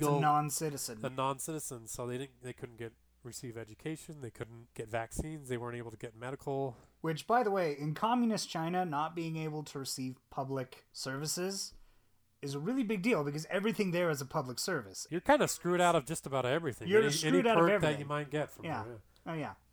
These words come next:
Speaker 1: So, you, there's big fines, apparently up to, like, three or four year, uh, yeah, three or four years of your annual income.
Speaker 2: Jeez.
Speaker 1: Can you imagine that? Like, let's
Speaker 2: No.
Speaker 1: just say if you make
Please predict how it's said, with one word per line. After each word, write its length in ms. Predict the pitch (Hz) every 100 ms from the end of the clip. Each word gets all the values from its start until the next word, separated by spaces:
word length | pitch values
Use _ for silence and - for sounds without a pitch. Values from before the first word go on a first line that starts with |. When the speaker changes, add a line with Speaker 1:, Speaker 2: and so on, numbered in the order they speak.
| _ -
Speaker 1:
So, 200 | - 151
you, 160 | 143 131
there's 220 | 131 117
big 240 | 143 139
fines, 560 | - 139 151 139 - -
apparently 480 | - 127 135 135 127
up 140 | 123 -
to, 100 | 131
like, 300 | 120 123 120
three 260 | - 120 127
or 80 |
four 300 | 123 - 127
year, 520 | 120 123 127 127 127 143
uh, 180 | 127 120 131
yeah, 120 | 127
three 200 | 143 143
or 60 |
four 200 | 139 143
years 320 | 135 139 139 127
of 140 | 120
your 160 | 127 120
annual 380 | 120 131 123 123
income. 360 | 123 120 110 101 _
Speaker 2:
Jeez. 140 | - - - _ - _ _ _ _ _
Speaker 1:
Can 100 | -
you 0 |
imagine 320 | 117 143 147 139
that? 300 | 147 160 127
Like, 160 | 127
let's 120 | 131 131
Speaker 2:
No. 60 |
Speaker 1:
just 180 | 123 147
say 180 | 143 139
if 140 | 131
you 100 | 135
make 300 | 131 135 139